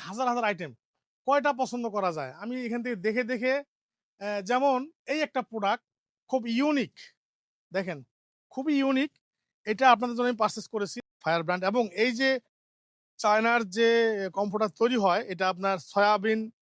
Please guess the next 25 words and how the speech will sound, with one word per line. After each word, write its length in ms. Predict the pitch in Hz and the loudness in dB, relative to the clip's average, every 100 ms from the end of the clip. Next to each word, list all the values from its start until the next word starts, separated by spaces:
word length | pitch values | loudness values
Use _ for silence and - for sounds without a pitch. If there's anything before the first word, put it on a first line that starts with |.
| _ _ _ 170 | _ _ _ 0
বা 120 | 175 165 - | 0 0 2
সয়া 280 | 226 240 240 214 - _ - | 6 6 4 2 -6 _ -16
একটা 160 | - 190 170 | -4 -4 -2
ধরনের 280 | 180 180 180 175 | -2 -2 -6 -4
কেমিক্যাল 320 | 180 180 180 170 | -6 -2 -2 -2
আছে। 140 | 190 311 _ _ _ _ _ _ _ _ _ _ - | -4 -8 _ _ _ _ _ _ _ _ _ _ -6
এই 60 | 214 | -2
যে 60 | 196 | -2
দেখেন, 160 | 180 180 | -2 -6
এই 60 | |
যে 60 | 185 170 | -6 -4
এই 80 | 202 175 _ _ _ 175 | -4 -8 _ _ _ -14
জিনিস 140 | 175 - | -10 -10
তৈরি 120 | 170 | -8
করা 120 | 170 160 | -4 -2
হয়, 120 | 214 - _ _ 240 | -2 -4 _ _ 0
এই 60 | 269 | 2
একটা 140 | - 240 | 0 -4
প্রোডাক্ট 220 | 226 214 220 | -4 -6 -6
আমরা 120 | 202 - | -10 -10
সোর্স 160 | 202 - | -12 -8
করলাম, 260 | 208 202 220 - _ _ _ _ - | -6 -4 -6 -10 _ _ _ _ -16
আহ, 180 | 170 170 | -8 -8
আপনাদের 240 | 170 190 180 | -6 -10 -10
কাছে 140 | 190 | -10